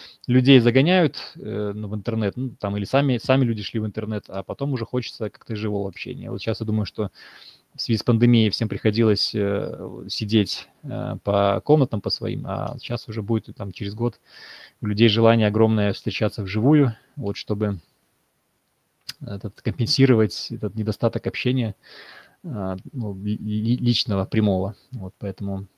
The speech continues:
всё-таки транспорт, он, ну да, за живое общение. Транспорт, он с-, нужен всегда.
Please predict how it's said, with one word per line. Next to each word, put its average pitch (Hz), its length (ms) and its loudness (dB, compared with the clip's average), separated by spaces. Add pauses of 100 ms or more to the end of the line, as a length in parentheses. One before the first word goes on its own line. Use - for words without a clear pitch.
(300)
всё-таки - 320 -6
транспорт, 110 420 -2
он, 98 180 0 (800)
ну 131 500 -2
да, 95 400 -2
за 104 220 -6
живое 101 220 -2
общение. 95 340 -6
Транспорт, - 380 -2
он 98 120 -2
с-, - 100 -10
нужен 110 340 -2
всегда. 101 400 -4